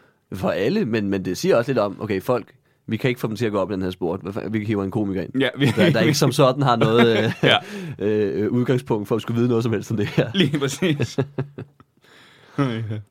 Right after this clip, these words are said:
Speaker 2: Ej, det er godt. Det er fandme sjovt. Men det, jeg ved godt, hvorfor det er, folk ikke rigtig er med på den.
Speaker 1: Det er, fordi vi er herre dårlige. <laughs> Vi har
Speaker 2: Mm.
Speaker 1: vundet en sølvmedalje.
Speaker 2: Ja,
Speaker 1: Det har været der
Speaker 2: det,
Speaker 1: siden
Speaker 2: det er
Speaker 1: tretten.
Speaker 2: både det, men det er også fordi,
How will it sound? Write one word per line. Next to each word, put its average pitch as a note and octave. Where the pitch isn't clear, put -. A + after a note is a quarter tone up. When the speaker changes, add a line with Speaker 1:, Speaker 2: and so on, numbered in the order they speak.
Speaker 2:
Ej, A2
det G#2
er F#2+
godt. F#2+
Det A#2
er A2
fandme G#2+
sjovt. G#2
Men B2
det, C#3+
jeg D3+
ved F#3
godt, D#3
hvorfor A2
det F2+
er, F2+
folk D#2+
ikke F2+
rigtig E2+
er D#2+
med D#2+
på -
den. -
Speaker 1:
Det -
er, G2
fordi C3+
vi E3+
er C#3
herre C3
dårlige. C3+
<laughs> D3
Vi A2
har C3
Speaker 2:
Mm. C#3
Speaker 1:
vundet F#3+
en A#3
sølvmedalje. G3+
Speaker 2:
Ja, G3+
Speaker 1:
Det D3+
har G3
været F#3+
der B3+
Speaker 2:
det, G3
Speaker 1:
siden G3+
Speaker 2:
det F#3
er F3+
Speaker 1:
tretten. -
Speaker 2:
både A#3
det, G3+
men D#3
det F3+
er F3
også F#3+
fordi, F#3+